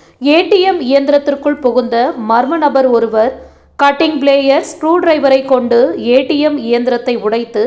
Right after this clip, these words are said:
பணத்தை கொள்ளையடிக்க முயன்றுள்ளார். ஆனால் ஏ டி எம் இயந்திரத்தை எதுவும் செய்ய முடியாததால் அங்கிருந்து தப்பியோடி சென்றுள்ளார்.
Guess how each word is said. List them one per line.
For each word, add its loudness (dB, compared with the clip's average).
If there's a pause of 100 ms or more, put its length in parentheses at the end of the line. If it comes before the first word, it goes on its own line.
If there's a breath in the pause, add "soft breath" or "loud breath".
(220)
பணத்தை -2 (100)
கொள்ளையடிக்க 0
முயன்றுள்ளார். -2 (800 soft breath)
ஆனால் 2 (140)
ஏ 8 (100)
டி 0 (120)
எம் -2
இயந்திரத்தை 0 (180)
எதுவும் -2
செய்ய -2
முடியாததால் 0 (480 loud breath)
அங்கிருந்து 0 (140)
தப்பியோடி 0
சென்றுள்ளார். -4